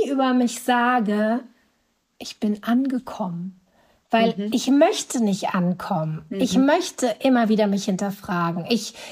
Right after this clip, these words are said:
Speaker 1: ich, obwohl ich das natürlich selbst beruflich seit vielen Jahren mache, glaub nicht, dass ich keinen Coach hab. Glaub nicht, dass ich keine Psychologin habe. Ich habe alles. Ich
Speaker 2: Mhm.
Speaker 1: nutze alles, was ich nutzen kann für mich und liebe es. Und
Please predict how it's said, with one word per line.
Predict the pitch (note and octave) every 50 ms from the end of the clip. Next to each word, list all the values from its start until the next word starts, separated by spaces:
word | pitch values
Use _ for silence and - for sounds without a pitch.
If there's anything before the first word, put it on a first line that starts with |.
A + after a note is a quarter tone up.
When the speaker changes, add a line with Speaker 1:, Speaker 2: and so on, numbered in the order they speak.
| - - _ -
Speaker 1:
ich, | D4+ E4 D#4+ D#4+
obwohl | C4 A3+ B3+ C4+ C#4+
ich | C#4 C4 - -
das | - B3 A3
natürlich | B3 A3+ A3 - C4+ B3+ A#3 - - A#3+
selbst | - B3 B3+ C4 C4 - - -
beruflich | B3 A3+ C#4 D4+ D4+ - C4 A3+
seit | - A#3+ A3
vielen | - - C#4+ C#4+ C#4
Jahren | C4 B3 A#3 A#3 A#3
mache, | B3 C#4+ D#4 D4 - A#3+ G#3+ G3 F#3 F#3+ - -
glaub | - G#3+ A3+ A3 G#3
nicht, | A#3+ B3 C4+ C4 -
dass | B3 A3+ G#3
ich | G#3+ G#3 -
keinen | - A3+ G#3 G3
Coach | F#3+ C4+ D4+ F4+ - - -
hab. | A#3 F#3+ F#3 - -
Glaub | A3 A3 G#3+ G#3+
nicht, | B3 C#4+ D#4 D4+ -
dass | B3 A3
ich | A3 D4 D4+ -
keine | - C#4 B3 A#3
Psychologin | A3 - - A3+ G#3 A3+ A3 A#3+ D4 G4+ A#4+ A4+ C#4 A#3 A3 G#3+ G3+
habe. | G#3 F#3 G3 G3
Ich | - A3 -
habe | B3+ A#3+ B3 B3+ C4 B3+ B3+ B3+ - - _ _ _ _
alles. | - A3 B3+ - C#5+ G#4 A3 A3+ G#3 A3 G#3+ - -
Ich | - C4 G#3
Speaker 2:
Mhm. | A#3+ A#3+
Speaker 1:
nutze | B3+ D4+ G#4+ A4+ - G3+ G#3 A3 D#4 D4 C4 - - - - - - - _ _ _ _
alles, | D4 D#4 F4 G4+ G4+ G#4 G#4+ G#4 - - - -
was | C#4 D4 D#4+ D#4 - -
ich | D#4 D4+ -
nutzen | C4+ C4 D4+ G4 B4+ - - - - - A3
kann | G3 - G3+ G3 G3+ G3+
für | G3 - - A3
mich | G#3 G3 G3 G#3 C4+ D#4 - -
und | - A3+ A#3 A3 -
liebe | A3+ G#3+ A3 C4 D#4+ A4 A4 E4 G#3 F#3+ E3
es. | E3 E3+ F3+ F3+ F#3 - -
Und | - G3 G3+ G#3 A3 G#3+ -